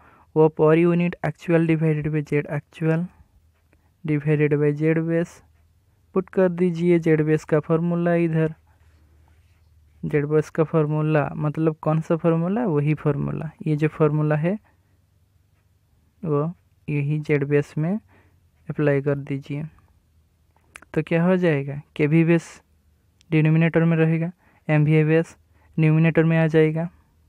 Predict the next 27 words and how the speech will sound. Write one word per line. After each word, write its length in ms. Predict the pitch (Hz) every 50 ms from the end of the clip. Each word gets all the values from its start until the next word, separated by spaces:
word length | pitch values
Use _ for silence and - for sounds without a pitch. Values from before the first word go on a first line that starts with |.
| _ _ _ _ _ _ _ _ _ _ _ _ _ _ _ -
हाँ 140 | 156 151 165
या 160 | 175 175 175
ना? 160 | 175 165 - - _ _ _ _ _ _ _ _ _ _ _ _ _ _ _ _ _ _ _ _ -
और 340 | - 143 143 143 147 160 175 - - _ _ _ _ _ _ _ -
अगर 280 | 156 143 147 151 - -
आप 120 | 139 143 - -
चाहते 380 | - 147 143 147 - - 170 165
हो 180 | 160 156 147
कि 260 | 139 - - 156 156 -
ये 120 | 156 151 156
फॉर्मूला 520 | - - 160 151 147 151 147 147 147 147
ना 200 | 147 147 147 156
पुट 260 | 156 - 165 160 - -
करके 440 | - 143 139 139 - - 143 151 165 - 165
ये 100 | 156 156
फॉर्मूला 460 | 156 - 160 156 147 151 147 143 143
पुट 240 | 139 - 147 139 -
करेंगे 380 | - - 147 139 139 139 139 139
तो 220 | - - 160 185 202 - - - - - _ _ -
क्या 160 | - 165 160 160
हो 120 | 170 160
जाएगा? 500 | 151 - 147 131 131 131 139 143 151 190 202 - _ _ _ _ _ _ _ _ _ _ _ _ _ _ _ -
ये 340 | 160 151 151 156 165 175 - _ _ _ _ _ _ _ _ _ _ _ _ _ _ _ _ -
डिनोमिनेटर 640 | 160 156 156 160 160 160 165 165 160 156 165 156
में 80 | 160 156
हो 160 | 147 160 151
जाएगा 380 | 147 147 143 143 147 151 156